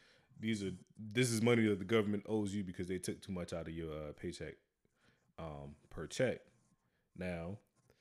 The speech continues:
uh, if you have kids, you do get, like, extra credits. If you have a crib, you get, like,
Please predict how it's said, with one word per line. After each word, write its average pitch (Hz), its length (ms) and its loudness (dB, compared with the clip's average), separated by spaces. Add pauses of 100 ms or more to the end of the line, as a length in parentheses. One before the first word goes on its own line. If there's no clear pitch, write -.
(300)
uh, 82 520 -4 (100)
if 87 120 -10
you 90 60 -4
have 76 120 -10
kids, 113 460 2
you 95 80 -4
do 92 140 -4
get, 87 180 -4
like, 80 240 -8
extra - 240 -10
credits. 85 460 -8
If 82 80 -8
you 82 80 -6
have 78 80 -10
a 80 40 -16
crib, 85 320 -8
you 82 140 -10
get, 71 100 -8
like, 78 320 -10